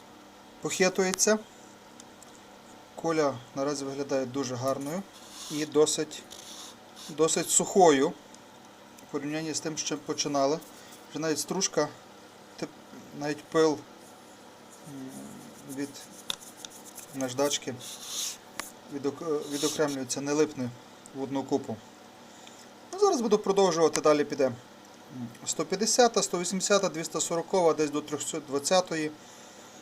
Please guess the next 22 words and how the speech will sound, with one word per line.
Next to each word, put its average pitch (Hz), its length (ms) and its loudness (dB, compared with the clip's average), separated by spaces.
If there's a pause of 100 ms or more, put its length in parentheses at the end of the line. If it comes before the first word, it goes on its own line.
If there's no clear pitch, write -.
(240)
Потім 156 360 2 (300)
ґрунт. 233 400 4 (1040)
Ґрунтувати 151 580 0
я 160 60 0
буду 147 200 -2
це 151 160 2
акрилом, 208 460 4 (640)
отаким 175 440 -2 (640)
суперклеєм 170 800 4
п'ятсот - 300 -6
п'ятим. 185 440 4 (1600)
Він 190 200 6
як 190 140 4
клей 202 240 8
взагалі 165 320 0
до 175 120 -4
нічого, 202 480 2 (420)
він 156 100 -10
взагалі 151 280 -4
нічого 185 280 -2
не 185 100 -4
клеїть. 196 400 0